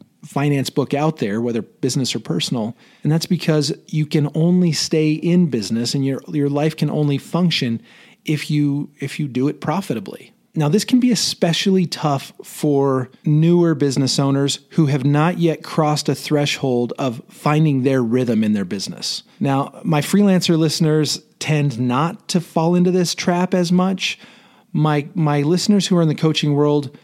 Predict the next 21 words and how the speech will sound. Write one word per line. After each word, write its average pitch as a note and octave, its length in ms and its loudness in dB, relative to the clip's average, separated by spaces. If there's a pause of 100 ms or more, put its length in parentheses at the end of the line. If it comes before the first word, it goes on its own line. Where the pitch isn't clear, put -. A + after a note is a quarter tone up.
almost D3+ 500 2
always A#2+ 420 0
fall A2 240 -6
into G#2+ 200 -6
this A#2 120 -6
trap. A2+ 300 -6
And C#3 80 0
here's D3 240 2
what D3+ 140 0
the - 60 -2
trap A#2+ 300 -6
looks - 260 -6
like. - 300 -12 (360)
I've C3 160 -4
decided D3+ 440 0
I D3+ 60 2
want C#3+ 160 0
to B2+ 80 -2
start B2+ 220 0
a A2+ 40 -2
business. - 580 -8